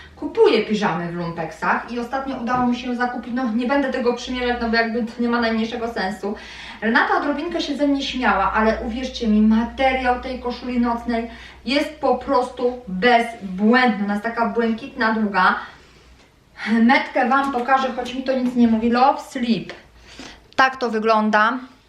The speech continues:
Ona prezentuje się tak, ona jest taka naprawdę bardzo, bardzo długa. I wiem, że może rzeczywiście, no nie wiem, na jakieś rendezvous bym jej nie wkładała, e, bo wygląda trochę babciowato,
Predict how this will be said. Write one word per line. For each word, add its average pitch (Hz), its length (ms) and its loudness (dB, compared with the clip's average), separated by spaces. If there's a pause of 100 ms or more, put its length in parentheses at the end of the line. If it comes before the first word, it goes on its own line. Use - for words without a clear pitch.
(920)
Ona 254 220 4
prezentuje 240 500 -2
się - 100 -4
tak, 247 240 0
ona 226 120 6
jest 226 120 2
taka 233 180 0
naprawdę 233 500 2
bardzo, 240 400 2
bardzo 240 320 2
długa. 208 480 0 (420)
I 233 80 -4
wiem, 415 200 0
że 403 140 0
może 349 240 0
rzeczywiście, 294 720 -2 (180)
no 240 140 0
nie 285 200 2
wiem, 214 520 4 (640)
na 262 120 4
jakieś 285 260 -2
rendezvous 269 840 2
bym 254 180 0
jej 247 200 -2
nie 285 140 2
wkładała, 214 1000 2
e, 208 360 2
bo 220 160 2
wygląda 226 380 0
trochę 247 280 -2
babciowato, 214 880 0